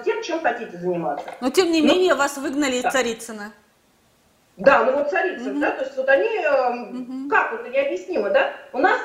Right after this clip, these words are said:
Speaker 1: в России есть такая проблема, что официального запрета нету,
Speaker 2: Мгм.
Speaker 1: потому что невозможно запретить то, что ведет к развитию. Мы так
Speaker 2: То,
Speaker 1: как
Speaker 2: чего
Speaker 1: говорим
Speaker 2: нет на законодательном уровне.
Speaker 1: Да, нету, но при этом, м, так скажем,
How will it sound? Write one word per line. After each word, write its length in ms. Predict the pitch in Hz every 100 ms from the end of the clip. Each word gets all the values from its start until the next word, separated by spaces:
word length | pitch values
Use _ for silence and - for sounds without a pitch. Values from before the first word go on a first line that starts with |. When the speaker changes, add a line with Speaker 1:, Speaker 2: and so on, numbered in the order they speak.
| -
Speaker 1:
в 40 |
России 400 | 587 587 466 -
есть 140 | - 294
такая 320 | 285 - -
проблема, 380 | 302 359 277 -
что 160 | -
официального 680 | 247 285 - 339 226 214 190
запрета 440 | 240 262 247 -
нету, 400 | 233 427 539 - - - -
Speaker 2:
Мгм. 340 | 240 247 285 - _ -
Speaker 1:
потому 260 | 302 330
что 140 | - 349
невозможно 580 | 349 349 370 370 262 247
запретить 520 | 269 - 359 320 -
то, 100 | 440
что 180 | - 262
ведет 360 | 262 302 349 -
к 20 |
развитию. 500 | 262 269 330 - 185 214
Мы 80 |
так 140 | 254 208
Speaker 2:
То, 100 | 359
Speaker 1:
как 100 | -
Speaker 2:
чего 120 | 349
Speaker 1:
говорим 160 | 311 320
Speaker 2:
нет 200 | 320 320
на 120 | 294
законодательном 840 | 294 302 285 269 262 269 254 262
уровне. 440 | 220 190 185 175 180 - _ _ _ _ _
Speaker 1:
Да, 420 | 170 208 302 - 185
нету, 320 | 311 - 208
но 240 | 233 285 294
при 180 | 320
этом, 320 | 453 523 - - - -
м, 220 | 226 247
так 140 | 254 285
скажем, 400 | - 277 269